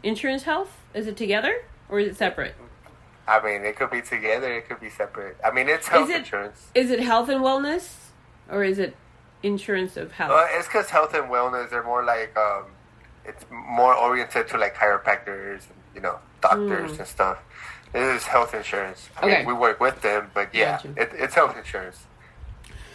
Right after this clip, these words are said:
Speaker 1: So, yeah, there's, like, a whole conversation, and then we have to get into that. That's great.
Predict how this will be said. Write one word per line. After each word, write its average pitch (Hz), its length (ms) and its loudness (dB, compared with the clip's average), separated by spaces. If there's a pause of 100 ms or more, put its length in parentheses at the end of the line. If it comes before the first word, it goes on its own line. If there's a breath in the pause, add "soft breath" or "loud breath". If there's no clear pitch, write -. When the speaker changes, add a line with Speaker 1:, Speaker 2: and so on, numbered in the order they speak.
(280 loud breath)
Speaker 1:
So, 196 280 -2
yeah, 175 260 4
there's, 190 340 2
like, 185 160 0
a 151 80 -4
whole 190 300 2
conversation, 175 920 -2
and 156 120 -2
then 156 80 -4
we 160 100 -4
have 156 180 -2
to 165 80 -8
get 160 180 -4
into 156 160 -8
that. 151 280 0
That's 160 220 -4
great. 175 240 0